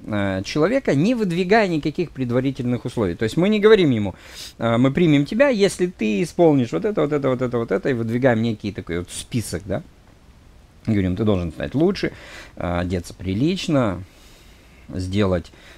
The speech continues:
нормальную прическу и изменить свою речь, потому что говоришь ты, извините, как,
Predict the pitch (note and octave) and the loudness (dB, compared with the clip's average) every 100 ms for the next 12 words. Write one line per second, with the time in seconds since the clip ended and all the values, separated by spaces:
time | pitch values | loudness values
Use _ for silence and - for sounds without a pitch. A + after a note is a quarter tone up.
0 | - G2+ A2+ G2 F#2 - G#2+ G#2+ A3 B3 | -4 0 2 2 0 -2 -2 6 6 6
1 | - F3+ C#3+ C#3+ G#3 G#3 F3+ D3+ C#3 D3 | -2 -2 -2 -2 -2 -2 -2 0 2 2
2 | C#3 G2+ - G2+ A#2+ G3 G3 - - G2+ | 2 -2 -4 -2 0 0 -2 -10 -6 -6
3 | G2+ G2 F#2+ G2 B2 B2+ - F#2+ F#2 F2+ | -6 -4 -2 0 -2 -4 -8 -8 -6 -6
4 | F2+ F2+ - F#2+ F#2 G2+ F#2+ - E2 | -6 -8 -10 -8 -4 -4 -4 -6 -6